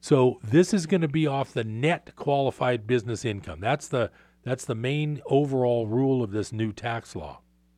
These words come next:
What'll happen next is you have to say, "Okay, now which businesses are gonna qualify for this?"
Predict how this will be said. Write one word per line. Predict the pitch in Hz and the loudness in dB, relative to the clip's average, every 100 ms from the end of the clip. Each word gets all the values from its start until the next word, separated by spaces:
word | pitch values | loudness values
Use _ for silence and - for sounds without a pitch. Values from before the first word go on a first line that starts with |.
| _ _ _ _ _ _ _ _ _ _ _ _ _ _ _ _ _ _ _ _ | _ _ _ _ _ _ _ _ _ _ _ _ _ _ _ _ _ _ _ _
What'll | 113 147 139 | -2 0 0
happen | 120 170 180 160 135 117 | 0 -2 -2 -4 -4 -6
next | 127 139 190 - - | -2 0 0 -2 -4
is | 135 123 | -2 0
you | 123 | 2
have | 139 147 | 2 0
to | 127 | -4
say, | - 135 | 0 2
"Okay, | 123 135 127 | 2 2 0
now | 110 110 | 2 0
which | 104 151 170 120 | 2 0 0 -2
businesses | 147 135 139 - 139 131 - - _ _ - | -2 -2 -4 -2 -2 -2 -8 -18 _ _ -8
are | 120 | -4
gonna | 110 120 | -2 -4
qualify | 113 - 131 139 - 110 | -4 -4 0 0 0 -2
for | 95 104 | -2 -4
this?" | 92 78 | -6 -8